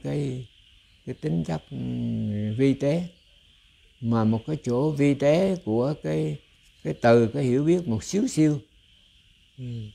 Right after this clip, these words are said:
Cũng như chúng ta lắp đặt một cái bộ máy, một cái công nghệ tăng tiến, nó chỉ sai một xíu xíu thôi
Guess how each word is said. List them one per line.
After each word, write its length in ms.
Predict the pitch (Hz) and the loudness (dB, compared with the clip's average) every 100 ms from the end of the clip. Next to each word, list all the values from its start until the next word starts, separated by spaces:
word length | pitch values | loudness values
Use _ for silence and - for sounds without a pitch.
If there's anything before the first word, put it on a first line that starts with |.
| _ _ _ _ _ _ | _ _ _ _ _ _
Cũng 180 | 123 156 | -2 0
như 160 | 143 139 | 0 0
chúng 200 | 160 160 | -2 0
ta 480 | 131 131 127 120 113 117 117 _ _ _ _ _ 135 | 2 2 2 2 -2 -6 -12 _ _ _ _ _ -4
lắp 320 | 120 175 - | 0 0 0
đặt 260 | 107 90 113 | -2 -2 -6
một 380 | 113 113 98 | -6 -4 -4
cái 80 | 143 | -6
bộ 200 | 131 95 | -2 0
máy, 320 | 113 135 156 185 | 0 0 0 -2
một 160 | 113 101 | -4 -6
cái 100 | 139 | -10
công 340 | 139 139 127 104 | -6 -4 -2 -2
nghệ 320 | 92 92 113 - _ _ _ _ - | -2 -4 -6 -14 _ _ _ _ -8
tăng 220 | 127 131 | -4 -4
tiến, 340 | 143 147 156 143 | -4 -4 -4 -2
nó 120 | 147 147 | -2 0
chỉ 180 | 131 139 | -2 -2
sai 440 | - 147 139 131 | -2 0 2 2
một 400 | 117 127 117 110 | -2 -2 -4 -4
xíu 200 | - 190 | -4 -4
xíu 260 | 185 143 131 | -2 -2 -2
thôi 160 | 127 | -8